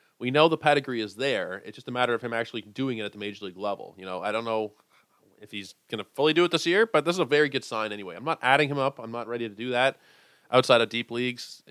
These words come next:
where he probably should be rostered already in fifteen teamers. But in your twelve teamers, not there yet. But we're just gonna keep an eye on him as a potential streamer 'cause there's a chance, uh, that Josiah Gray could be very, very good this season. On the other side, though, Kyle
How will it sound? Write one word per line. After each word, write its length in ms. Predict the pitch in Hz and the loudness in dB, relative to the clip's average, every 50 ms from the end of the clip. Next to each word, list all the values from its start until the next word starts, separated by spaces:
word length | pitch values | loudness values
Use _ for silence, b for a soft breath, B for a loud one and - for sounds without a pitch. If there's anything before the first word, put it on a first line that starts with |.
| 110 | -6
where 120 | 107 107 107 | -4 -4 -2
he 80 | 107 101 | -4 -2
probably 240 | - 120 110 107 | -2 0 0 0
should 200 | 98 - - 113 | -2 -2 -4 -4
be 60 | 101 101 | -4 -4
rostered 320 | 98 101 104 110 - 110 | 0 0 2 0 0 0
already 300 | 104 98 101 107 117 117 | 0 2 2 4 4 2
in 80 | 113 107 | 0 0
fifteen 400 | - 131 123 - - 131 127 120 | -2 -6 -6 -6 -6 -8 -8 -8
teamers. 460 | - 135 135 139 147 156 156 - b b b b b b b b b b b b b _ | -8 -8 -6 -4 -6 -6 -6 -10 b b b b b b b b b b b b b _
But 200 | - 123 120 117 | 2 2 4 4
in 120 | 117 120 120 | 2 0 -2
your 120 | 117 113 | -4 -2
twelve 240 | - - 120 117 113 | 2 4 6 6 4
teamers, 400 | - 117 107 107 104 - - - | 2 0 -2 -2 -2 -4 -6 -2
not 240 | 131 156 170 165 - | 0 2 2 4 6
there 140 | 147 123 110 | 6 4 6
yet. 260 | 107 98 80 - - - - | 4 0 -2 -6 -8 -4 0
But 120 | 123 120 | 2 2
we're 140 | 120 131 131 | 4 2 2
just 200 | 120 131 123 - | 0 -2 -4 -4
gonna 120 | 139 127 | -6 -6
keep 180 | 117 - 131 120 | -4 -4 -6 -2
an 60 | 127 113 | 0 2
eye 100 | 117 117 | 2 2
on 80 | 117 | 2
him 180 | 120 120 113 - - | 0 -4 -8 -8 -6
as 360 | - 104 107 104 104 101 - - | -2 -2 0 0 -2 -4 -10 -12
a 60 | 104 | -12
potential 460 | - - 110 - 139 139 135 - 127 | -12 -12 -8 -6 -4 -4 -4 -6 -8
streamer 460 | - - - - 120 110 101 98 95 | -10 -12 -10 -10 -8 -8 -8 -10 -10
'cause 260 | - - 101 98 92 | -10 -10 -10 -10 -10
there's 180 | - 120 139 147 | -12 -14 -14 -14
a 40 | 185 | -16
chance, 440 | 185 - 185 185 185 175 - - 156 | -14 -10 -8 -8 -8 -8 -10 -6 -2
uh, 220 | 147 147 147 143 | 0 0 0 0
that 140 | 143 143 143 | 0 -4 -6
Josiah 340 | - 143 - 147 135 135 135 | -6 -2 2 2 4 4 4
Gray 180 | 127 131 123 | 2 0 0
could 160 | 120 - 120 | 0 -2 -4
be 120 | 107 110 107 | -6 -6 -6
very, 360 | 104 113 120 120 120 117 117 | -4 0 2 2 2 2 0
very 300 | 110 - 113 110 107 104 | -2 0 0 0 0 0
good 240 | 104 - 104 98 95 | -2 -4 -6 -6 -6
this 160 | 101 95 - | -8 -12 -10
season. 480 | - - 101 98 98 95 104 101 98 b b b b b b b b b b b - | -10 -10 -10 -10 -8 -10 -12 -12 -14 b b b b b b b b b b b -6
On 80 | 165 | -2
the 80 | 185 175 | 0 2
other 140 | 185 226 254 | 2 2 2
side, 260 | - - 143 135 123 | 4 4 4 6 6
though, 100 | 131 123 | 4 0
Kyle 540 | - - - 170 208 262 285 285 269 254 | -2 -2 0 2 4 4 2 0 -2 -6